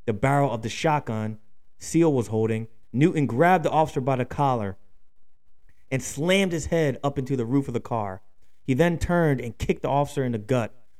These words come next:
hurling him out of the car. What happened next is the stuff of urban legends, the stuff that urban heroes and urban legends are made of.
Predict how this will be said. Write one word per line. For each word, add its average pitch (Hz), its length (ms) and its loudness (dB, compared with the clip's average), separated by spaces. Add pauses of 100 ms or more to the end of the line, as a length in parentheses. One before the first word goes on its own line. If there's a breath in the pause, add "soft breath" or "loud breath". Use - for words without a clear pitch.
(300)
hurling 175 400 6
him 139 180 2
out 123 140 2
of 107 60 -2
the 107 60 0
car. 95 400 -4 (680)
What 139 160 4
happened 175 400 6
next 170 260 2
is 127 160 -4
the 123 80 -4
stuff 151 460 0
of 117 140 -4 (120)
urban 147 480 4
legends, 120 640 -2 (300)
the 120 60 -6
stuff - 500 -2 (180)
that 127 260 -4
urban 160 380 4
heroes 127 520 2
and 101 120 -6 (320)
urban 156 440 4
legends 135 460 0 (240)
are 117 120 0
made 120 360 0
of. 92 280 -8